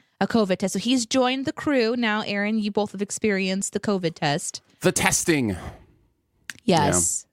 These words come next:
Speaker 2: Yeah.
Speaker 1: Uh,
Speaker 2: Did he get the, did he get the deep nostril? Okay.
Speaker 1: Yeah.
Speaker 2: Yeah.
Speaker 1: Yeah.
Speaker 2: 'Cause that's
Speaker 1: So
Speaker 2: not the only one you can get. Apparently, there are much nicer ones, but no, they, they definitely scraped my brain for mine.
Speaker 1: <laughs> Um, so he's, he got his test back. He's negative.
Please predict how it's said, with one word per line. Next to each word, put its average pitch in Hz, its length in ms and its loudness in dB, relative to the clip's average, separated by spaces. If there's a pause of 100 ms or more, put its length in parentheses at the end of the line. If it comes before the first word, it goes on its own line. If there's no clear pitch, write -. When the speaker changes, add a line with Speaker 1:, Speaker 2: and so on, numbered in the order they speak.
(140)
Speaker 2:
Yeah. 190 60 2
Speaker 1:
Uh, 165 420 0 (200)
Speaker 2:
Did 147 120 4
he 165 100 2
get 175 160 2
the, 180 200 4
did 135 160 -4
he 165 140 0
get 160 180 -2
the 156 100 0
deep 156 200 -2
nostril? 196 500 0 (800)
Okay. 95 360 0 (160)
Speaker 1:
Yeah. 185 400 4
Speaker 2:
Yeah. - 60 -6 (260)
Speaker 1:
Yeah. 185 280 4
Speaker 2:
'Cause 156 100 6
that's 208 120 4
Speaker 1:
So 180 80 4
Speaker 2:
not 175 60 2
the 247 100 0
only 196 180 2
one 170 160 4
you 147 80 4
can 135 140 0
get. 147 160 2
Apparently, 143 420 0
there 120 160 0
are 117 40 0
much 135 240 -2
nicer 127 300 -2
ones, 90 280 0
but 95 280 2
no, 104 180 4
they, 113 200 4
they 127 200 0
definitely 131 360 0
scraped - 280 -2
my 107 80 0
brain 104 260 0
for - 140 -4
mine. 90 380 0
Speaker 1:
<laughs> 294 40 -4 (920)
Um, 220 500 0
so 269 360 2
he's, 277 360 -8
he 220 160 -4
got 208 160 0
his 208 120 -4
test - 180 -6
back. 185 240 -2
He's 196 120 -6
negative. 160 320 -2